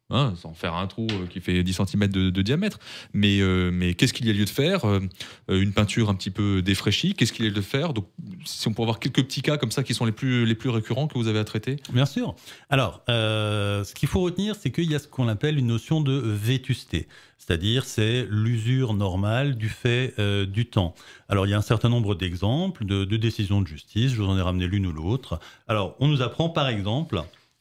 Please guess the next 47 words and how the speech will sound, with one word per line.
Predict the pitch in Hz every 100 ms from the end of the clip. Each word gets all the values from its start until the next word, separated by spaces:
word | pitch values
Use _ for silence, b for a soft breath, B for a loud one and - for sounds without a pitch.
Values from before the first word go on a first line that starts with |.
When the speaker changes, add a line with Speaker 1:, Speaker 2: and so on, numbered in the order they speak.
| -
Speaker 2:
euh, | 98 101 101
c'est, | - -
euh, | 117 120 110 87
la | 82
cour | - 110
d'appel | 101 87 101
de | 85
Colmar, | - 120 101 87 98 120 117
qui | - -
se, | - 101
pour | 95 -
ceux | 113 104
que |
ça | 92
intéresse, | 82 85 87 107 123 - 87 B B B -
qui | 110
nous | 107
dit | 98 123
que | -
la | 110 95
peinture, | 131 123 - 127 131 120
le |
papier | - 123 - 123
peint, | - 120
la | 123
moquette | 104 123 127 107 127 -
ont | 101
une | 98
durée | 98 139 123 107
de | 104
vie | 139
d'environ | 120 113 113 110 127
sept | - - 101 - 82
ans. | - _ _ B B B B
Ça | - 113
veut | 107
dire | 98 -
quoi ? | 92
Ça | 87 113
veut | 117
dire | 120
que | - 123 120 B B -
le | 127
locataire | 131 135 160 131 135 123
qui | - 104
est | 104
resté | 117 - - 120 117